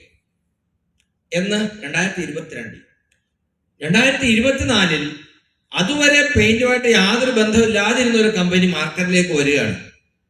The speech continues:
ആദിത്യ ബിർള. ഇപ്പൊ അവരുടെ പ്രൊഡക്റ്റ് കിട്ടാൻ തുടങ്ങിയിട്ടുണ്ട്. പതിനായിരം കോടിയാണ് അവർ ഇൻവെസ്റ്റ് ചെയ്യുന്നത്.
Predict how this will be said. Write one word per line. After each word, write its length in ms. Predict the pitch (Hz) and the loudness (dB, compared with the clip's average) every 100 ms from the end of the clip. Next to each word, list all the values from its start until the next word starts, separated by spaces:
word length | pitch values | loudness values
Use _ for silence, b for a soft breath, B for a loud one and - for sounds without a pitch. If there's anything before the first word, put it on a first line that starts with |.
| _ | _
ആദിത്യ 320 | 143 151 - 156 | -10 -8 -6 -6
ബിർള. 260 | 127 113 | -4 -4
ഇപ്പൊ 920 | 107 - - _ _ _ _ _ - | -6 -8 -20 _ _ _ _ _ -8
അവരുടെ 160 | 175 180 | -4 0
പ്രൊഡക്റ്റ് 380 | - 180 180 208 | 2 2 2 -2
കിട്ടാൻ 260 | 185 202 | -2 -4
തുടങ്ങിയിട്ടുണ്ട്. 580 | 190 180 185 160 160 240 - - _ _ _ _ _ _ _ _ _ _ - | -2 -2 -2 -2 -4 -4 -10 -20 _ _ _ _ _ _ _ _ _ _ -6
പതിനായിരം 800 | - 202 220 233 240 247 254 240 | -2 2 2 2 2 2 0 -2
കോടിയാണ് 560 | - 175 190 208 208 165 | -2 2 4 4 2 2
അവർ 180 | 160 156 | 0 -2
ഇൻവെസ്റ്റ് 340 | 143 160 156 | -4 -4 -4
ചെയ്യുന്നത്. 300 | 117 92 - | -6 -12 -16